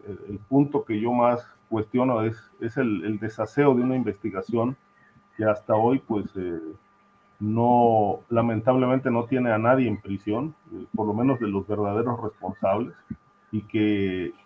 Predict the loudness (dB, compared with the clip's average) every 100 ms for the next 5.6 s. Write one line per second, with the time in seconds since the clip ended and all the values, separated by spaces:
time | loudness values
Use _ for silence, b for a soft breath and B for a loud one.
0 | -4 -4 0 0 4 4 6 4 0 -2
1 | 0 4 2 2 -6 2 4 4 0 -2
2 | -2 0 0 0 0 -2 -2 -6 -10 -6
3 | -2 0 0 -2 0 2 2 0 -2 -6
4 | -2 -2 0 0 0 -2 -8 -4 -2 -2
5 | -2 -6 -6 -6 -6